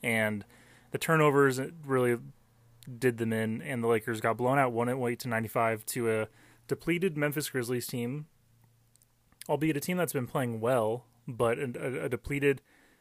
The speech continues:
Memphis Grizzlies team without their best player, arguably their two best players, maybe, well, at least their two starting guards.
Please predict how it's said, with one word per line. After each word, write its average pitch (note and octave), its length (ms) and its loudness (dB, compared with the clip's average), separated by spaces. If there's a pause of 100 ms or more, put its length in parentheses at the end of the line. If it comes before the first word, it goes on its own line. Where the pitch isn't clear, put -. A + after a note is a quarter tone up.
(120)
Memphis A#2+ 280 -6
Grizzlies C3 320 2
team C3+ 160 -4
without A#2+ 200 0
their A#2+ 120 -2
best B2 180 0
player, B2 320 0 (580)
arguably C#3 380 0
their B2 140 -2
two - 120 -4
best E3 200 2
players, F3 340 -2 (960)
maybe, F3 360 0 (100)
well, E3+ 460 0
at D3+ 40 2
least D#3 140 4
their C3+ 100 2
two C#3 140 -4
starting A#2 240 0
guards. G#2+ 460 -4